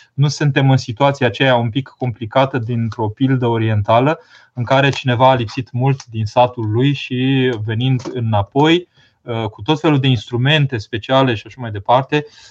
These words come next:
uh, a început să le arate noua meserie pe care a învățat-o în străinătate și oamenii l-ascultau și tot satul s-a, uh, s-a,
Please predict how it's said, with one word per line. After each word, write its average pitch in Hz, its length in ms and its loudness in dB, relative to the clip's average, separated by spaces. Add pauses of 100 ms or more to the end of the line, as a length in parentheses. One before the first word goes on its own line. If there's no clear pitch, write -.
(100)
uh, 120 140 -2
a 117 340 0
început 131 340 -2
să 143 120 -2
le 123 100 2
arate 131 400 2
noua 151 300 4
meserie 131 420 0
pe 131 80 -10
care 117 180 -4
a 117 40 0
învățat-o 113 400 -2
în 113 60 -6
străinătate 110 640 -2
și 101 120 -12
oamenii 127 300 2
l-ascultau 117 600 2
și 113 140 -12
tot 110 180 -8
satul 139 320 0
s-a, 113 260 0 (420)
uh, 104 500 -2 (840)
s-a, 104 500 2